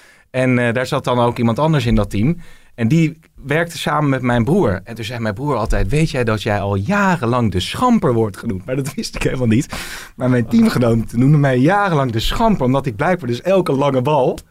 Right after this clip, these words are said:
net niet vol raakte. Dus die was altijd: "Je moet weer niet lachen." <laughs> Maar die was altijd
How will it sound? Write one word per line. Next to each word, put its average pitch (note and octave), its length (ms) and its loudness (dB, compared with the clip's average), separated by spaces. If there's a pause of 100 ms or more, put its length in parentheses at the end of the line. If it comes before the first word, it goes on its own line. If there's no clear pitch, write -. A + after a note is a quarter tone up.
(120)
net F3 300 2
niet F#3 160 2
vol D#3+ 280 4
raakte. F3 440 0 (280)
Dus C3+ 120 -8
die D#3 100 -4
was D3 140 2
altijd: D3+ 340 0
"Je - 180 -2
moet B2 220 -2
weer B2 240 2
niet - 140 2
lachen." - 440 0 (720)
<laughs> D#3+ 440 4
Maar A3 80 0
die E3+ 120 2
was F3+ 180 2
altijd D#3 440 2